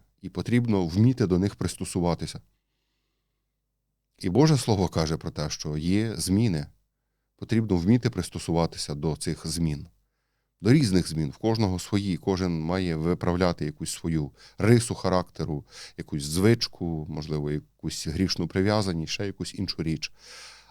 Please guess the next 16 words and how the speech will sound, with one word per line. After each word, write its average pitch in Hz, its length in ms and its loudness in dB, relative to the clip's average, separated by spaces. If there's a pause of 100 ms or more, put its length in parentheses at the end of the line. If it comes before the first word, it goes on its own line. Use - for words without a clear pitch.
Але 123 200 6
так, 160 220 0
ми 98 120 4
до 101 100 2
цього 117 240 2
звикли, 113 380 4
я 76 100 0
погоджуюся. 87 800 2
Ми 92 140 0
звикли, 98 420 0
ми 85 140 0
звикли, 101 360 0
що - 180 -2
воно 90 220 2
є 87 140 2
так. 87 360 -4